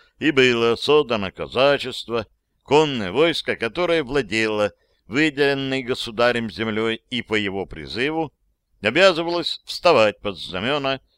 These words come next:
русской армии. В казаки принимали всех, в том числе и бежавших крепостных и уголовников. С Дона выдачи нет. Но основа этого войска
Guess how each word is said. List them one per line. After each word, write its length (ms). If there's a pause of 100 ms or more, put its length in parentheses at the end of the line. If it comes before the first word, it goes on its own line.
русской 460
армии. 440 (760)
В 120
казаки 440
принимали 560
всех, 440 (260)
в 80
том 180
числе 460
и 20
бежавших 640
крепостных 760 (180)
и 200
уголовников. 840 (480)
С 160
Дона 240
выдачи 400
нет. 240 (580)
Но 240
основа 380
этого 360
войска 460